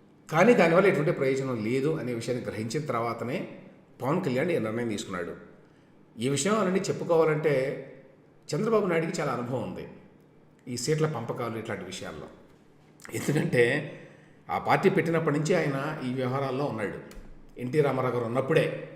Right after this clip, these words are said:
అప్పుడు కూడా అందరికీ తె-, తెలిసే ఉంటుంది, బీజేపీ నుంచి మొదలుకొని సీపీఐ, సీపీఎం ఇట్లాంటి పార్టీలన్నిటికీ ఆ రోజుల్లో తెలుగుదేశం పార్టీలో పొ-, తో పొత్తు ఉండేది. So, సీట్ల పంపకం కూడా ఉండేది. So, ఆ రోజు నుంచి మొదలుకొని, ఆ తర్వాత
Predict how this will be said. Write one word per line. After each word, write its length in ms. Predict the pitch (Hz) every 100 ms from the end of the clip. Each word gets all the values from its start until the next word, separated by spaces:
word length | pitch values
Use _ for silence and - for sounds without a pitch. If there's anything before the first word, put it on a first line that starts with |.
| -
అప్పుడు 260 | - 160 139
కూడా 480 | 143 151 180 214 -
అందరికీ 280 | 117 135 143
తె-, 240 | 135 123
తెలిసే 300 | 117 120 156
ఉంటుంది, 340 | 147 135 131
బీజేపీ 460 | 151 110 131 147 143
నుంచి 140 | 127
మొదలుకొని 440 | 135 123 123 147 185
సీపీఐ, 400 | - 120 135 131
సీపీఎం 400 | 131 123 131 123
ఇట్లాంటి 260 | 117 107
పార్టీలన్నిటికీ 880 | 101 107 123 104 101 104 196 - - - - - - -
ఆ 120 | 120
రోజుల్లో 640 | 135 131 139 151 208 - - - - -
తెలుగుదేశం 360 | 156 175 165
పార్టీలో 420 | 139 131 127 135 185
పొ-, 480 | - - - -
తో 100 | 202
పొత్తు 300 | 214 175 -
ఉండేది. 580 | 185 147 113 151 214 - - - - 196
So, 180 | 240
సీట్ల 320 | - - 180 185
పంపకం 500 | - 143 147 160 139
కూడా 180 | 147
ఉండేది. 420 | 165 104 95 82 - - - - - - - - - - - - -
So, 40 |
ఆ 160 | 175 151
రోజు 200 | 185 196
నుంచి 140 | 196
మొదలుకొని, 460 | 139 143 143 127 175
ఆ 180 | - 143
తర్వాత 680 | 165 165 170 170 165 -